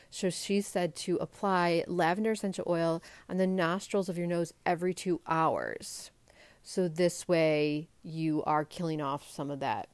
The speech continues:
bacteria. Now, lavender essential oil, as a side note, is kind of a universal, we consider it kind of the universal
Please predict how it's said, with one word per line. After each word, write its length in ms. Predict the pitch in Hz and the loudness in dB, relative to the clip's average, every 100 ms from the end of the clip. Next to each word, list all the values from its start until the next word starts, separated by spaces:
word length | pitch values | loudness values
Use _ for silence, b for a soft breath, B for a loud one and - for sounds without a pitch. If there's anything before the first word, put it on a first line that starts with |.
| - | -6
bacteria. 720 | 147 147 - - 190 143 - B B B B | -6 -6 -12 -4 0 0 -4 B B B B
Now, 380 | 226 220 208 - | 6 6 6 2
lavender 440 | - 220 233 262 254 | 4 8 8 8 2
essential 340 | 233 220 220 | 2 0 2
oil, 420 | 214 208 208 214 202 _ _ | 4 6 6 4 -4 _ _
as 120 | - 190 | 0 0
a 80 | |
side 260 | 185 196 190 | 2 2 4
note, 140 | 196 | 4
is 100 | 170 | 0
kind 200 | - 202 | 0 -2
of 80 | 196 | 2
a 40 | 196 | 0
universal, 920 | 165 180 170 175 175 185 170 165 156 | 0 0 2 2 2 2 2 2 0
we 120 | 175 | -6
consider 440 | 160 185 170 175 165 | -4 -4 -2 0 2
it 100 | 147 | 0
kind 160 | - 160 | -2 -2
of 80 | |
the 80 | 156 | -2
universal 760 | 156 165 156 160 - 156 147 | -2 -2 0 -2 0 2 2